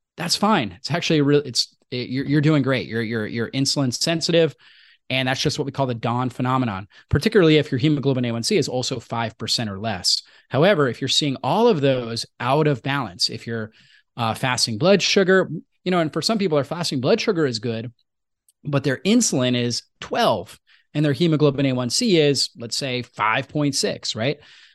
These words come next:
This is a sign this person's developing insulin resistance. They're driving up inflammation in their body. And so that's, that's a big issue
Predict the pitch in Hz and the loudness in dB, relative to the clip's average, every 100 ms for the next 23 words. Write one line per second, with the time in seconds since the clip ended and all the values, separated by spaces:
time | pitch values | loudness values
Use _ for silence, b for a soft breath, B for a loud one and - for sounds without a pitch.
0 | B 156 156 151 - 165 156 147 - - | B 0 0 0 2 4 4 2 -2 -4
1 | 160 156 - 135 104 139 156 147 160 143 | -2 -2 -2 -4 -4 0 0 0 0 0
2 | - 135 135 147 127 120 110 180 - 135 | -2 -4 -4 -2 -4 -4 -4 -4 -4 -4
3 | 123 - - - 127 123 127 127 127 120 | -6 -6 -10 -8 -6 -2 0 0 0 -2
4 | 117 120 - 117 110 117 107 101 120 131 | -2 -6 -4 -4 -2 -4 -6 -4 0 0
5 | 113 98 - 120 - - - 120 120 - | 0 -4 -6 -8 -8 -12 -8 -4 -4 -4
6 | 113 107 107 - 110 104 | -6 -6 -4 -4 -4 -8